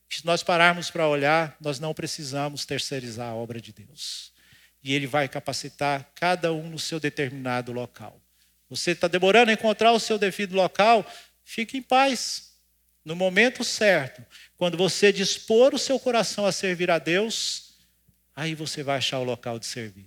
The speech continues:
seja qual for esse local. Segundo, também muito importante para nós, eu queria falar um pouquinho para a igreja sobre essa oportunidade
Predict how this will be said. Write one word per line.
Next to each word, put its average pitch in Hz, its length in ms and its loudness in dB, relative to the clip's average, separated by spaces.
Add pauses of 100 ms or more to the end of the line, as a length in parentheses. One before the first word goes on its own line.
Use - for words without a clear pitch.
(160)
seja 127 560 -4 (420)
qual 156 300 6
for 131 480 -4 (400)
esse 127 280 -6
local. 113 380 -10 (580)
Segundo, 151 600 4 (800)
também 160 320 4
muito 185 300 0
importante 160 500 2
para 139 200 -4
nós, 160 560 2 (520)
eu 185 140 4
queria 185 840 6 (1040)
falar 165 260 2
um 165 60 2
pouquinho 160 380 0
para 151 160 2
a - 20 4
igreja 143 340 4
sobre 156 380 -2
essa 139 300 2
oportunidade 131 920 -2